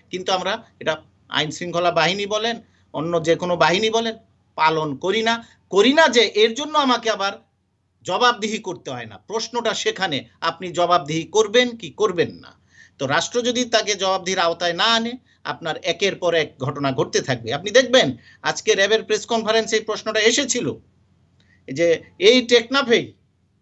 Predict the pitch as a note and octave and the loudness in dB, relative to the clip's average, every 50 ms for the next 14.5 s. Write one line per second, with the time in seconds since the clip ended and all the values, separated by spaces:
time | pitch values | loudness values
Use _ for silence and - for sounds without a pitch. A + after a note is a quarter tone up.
0 | _ _ _ _ - - F#3 F#3 - C#4+ B3+ C4 C#4 C4+ B3+ G#3 A3 A3 A3 A3 | _ _ _ _ -6 -6 -6 -4 -4 -6 -4 -2 0 0 2 2 2 0 2 0
1 | G#3+ G3+ G3 G3+ F#3 G#3 G#3+ A3+ A#3 A#3 A3 A3+ A3 A3 A3 A#3+ B3 B3 B3 A3+ | 0 0 0 -2 -2 0 -2 0 0 0 2 2 2 2 0 -2 -4 -2 -2 0
2 | A#3+ C4 B3+ B3 B3 B3 A#3+ A#3 A#3 A3+ G#3+ G3+ A3+ A3+ A3+ G#3+ G#3 A#3 A#3+ B3 | 0 0 0 -2 -4 -4 -2 -2 -2 -2 -2 -2 -4 -4 -4 -2 -2 -2 -2 -2
3 | - B3 B3 B3 A#3 G#3+ G#3 A#3 A#3 A3 A3 - _ _ _ _ _ - - F3+ | -2 2 4 4 4 4 4 4 4 2 2 -4 _ _ _ _ _ -14 -12 -8
4 | F3 F#3 F#3 F#3+ F#3 F3+ G3 G#3+ A3+ A3+ C4 C4 C4 C4 B3+ A#3+ B3+ B3 A3+ A3+ | -2 0 0 2 4 4 4 2 2 0 -2 -4 -4 -4 -4 -2 -2 -2 -2 -2
5 | A3+ - _ - D#3 D#3+ G3+ G3+ A#3 A3+ A3+ A#3 A3+ A3 A3 A3 A3 A3 G#3+ G#3+ | -4 -10 _ -10 -6 -4 -4 -2 -4 -2 2 2 4 4 4 4 2 2 2 2
6 | G3+ G3 - _ _ - A2+ C3 E3 F3+ G#3 G#3+ G3 F#3+ G3+ G3+ G3+ G3+ G3+ G3 | 0 0 -6 _ _ -8 0 2 2 4 4 4 2 2 -2 -2 0 0 0 2
7 | F#3+ F#3 F#3 F3+ E3 D#3 D3 C#3 - - - - _ _ _ _ _ _ _ _ | 4 4 4 4 2 0 -2 -6 -6 -14 -20 -20 _ _ _ _ _ _ _ _
8 | _ _ _ - C3+ D#3+ F#3 F3+ - - G#3 G#3 G3+ G#3+ G3+ G3+ G3+ - _ _ | _ _ _ -2 0 2 2 0 0 -10 -10 -10 -6 -6 -6 -6 -6 -10 _ _
9 | - D3 E3+ F3+ F#3 F#3+ F3+ F#3 F#3 F3+ F3+ - F#3+ E3 - - - G3+ G#3 A3 | -6 -4 -2 0 0 0 0 2 2 0 0 -2 -6 -6 -6 -4 -2 -2 -2 -2
10 | G#3+ G#3+ G#3+ G#3+ G#3+ G#3+ G#3+ G#3+ G#3 A3 A3 G#3+ A#3 A3+ G3 F3+ F3+ F3 E3 E3+ | -2 -4 -2 -2 -2 -2 -2 -2 0 0 0 2 2 2 2 0 -2 -4 -4 -6
11 | - F3 E3 D#3+ D#3+ D#3 D#3 D#3 C#3+ C#3+ G#3 A3+ G#3+ E3+ D3 G#2+ E2+ - - - | -4 -2 -2 -2 -2 -4 -2 -2 -2 0 0 0 0 0 -2 -4 -4 -8 -16 -20
12 | - - - - - B3 B3+ C4 B3 C#4+ C#4+ C#4 C#4+ - _ _ _ _ - G3+ | -20 -20 -10 -2 4 6 6 6 6 4 0 0 -2 -8 _ _ _ _ 4 6
13 | A3 C4+ C#4+ C4 - C4 - C#4+ C#4+ C#4+ C4 C4+ B3 A#3+ A#3 A3+ A#3+ A#3 A#3 A#3 | 6 6 6 4 4 2 4 6 6 6 4 4 0 -2 -2 -2 0 0 2 2
14 | A3+ A3 A3 A3 G#3+ G3+ - G#3 G#3 | 2 0 0 -4 -6 -6 -6 -6 -6